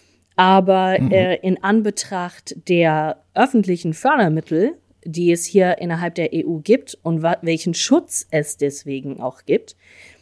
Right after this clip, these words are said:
Speaker 1: ist es eigentlich extrem, ähm, eigenartig, dass man nicht sagt, „Na ja, ich muss keine hundert Prozent in diesen Film finanzieren, sondern kann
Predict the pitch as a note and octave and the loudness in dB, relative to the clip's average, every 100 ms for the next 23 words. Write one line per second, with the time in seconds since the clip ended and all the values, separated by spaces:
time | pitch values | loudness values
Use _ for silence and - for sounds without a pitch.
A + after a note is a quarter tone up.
0 | _ - F3 E3+ E3 D#3+ F3+ - E3+ E3 | _ 0 2 2 0 2 0 0 -4 -6
1 | - _ E3+ E3 - - F3+ F#3 G3 F#3+ | -12 _ -4 -2 -6 0 2 4 4 0
2 | - E3+ E3+ D#3+ D#3+ - _ _ _ _ | -4 -6 -6 -6 -10 -12 _ _ _ _
3 | _ A3 C#4+ B3+ - D#3+ F3+ A#3+ D4+ - | _ 2 4 2 0 -4 0 0 -2 -6
4 | F#3 F3 F#3+ F#3 F#3 - F#3 F#3 E3+ E3 | -6 -2 0 0 -4 -2 -2 -2 -2 2
5 | G3 A#3 A#3 - - _ F3+ F3+ G3 A3+ | 4 4 2 -8 -20 _ -2 4 6 6
6 | - - _ - A3 A3+ G#3 A#3 G#3+ G#3 | 2 -10 _ 0 4 4 4 2 2 0
7 | F3+ - A3+ A3+ G3 F#3+ F3+ E3+ - G#3 | -4 0 -2 0 -2 -2 -4 -6 2 2
8 | G#3 G3+ G3+ F3 F3 - B3+ A#3 C4+ C#4+ | 2 -4 -4 -2 -4 -2 -2 0 -2 -6
9 | _ _ _ - F3+ F#3+ F#3+ G3 - G3+ | _ _ _ -2 4 4 4 0 -2 0
10 | G3+ | 0